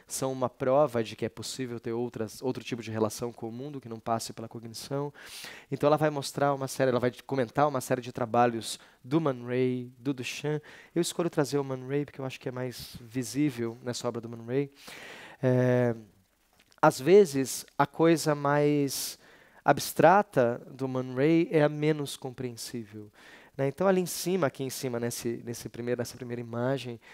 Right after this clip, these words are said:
a gente tem, bom, aqui a gente tem uma série de pregos,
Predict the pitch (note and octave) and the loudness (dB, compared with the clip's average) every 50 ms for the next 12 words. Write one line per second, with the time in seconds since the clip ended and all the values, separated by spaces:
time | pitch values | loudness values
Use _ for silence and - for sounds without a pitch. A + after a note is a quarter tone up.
0 | - - - _ - C3 A#2 B2 A#2+ - C3 _ - B2 B2 B2 B2 B2+ C3 C#3+ | -20 -20 -18 _ -12 -12 -10 -12 -14 -14 -14 _ -8 -6 -6 -6 -6 -8 -12 -12
1 | G#2 G2+ G2 - D#3+ D#3+ D#3 D#3 - - D3 D3 D#3 - - C#3+ C#3+ - - A#2 | -14 -12 -4 0 0 0 0 -2 -8 -8 -8 -8 -8 -10 -6 -6 -4 -2 0 -2
2 | A#2+ A#2 D3 - - A#2 A2+ A#2 - - - - - - | -2 -2 -8 -4 0 2 2 0 0 -6 -12 -12 -12 -12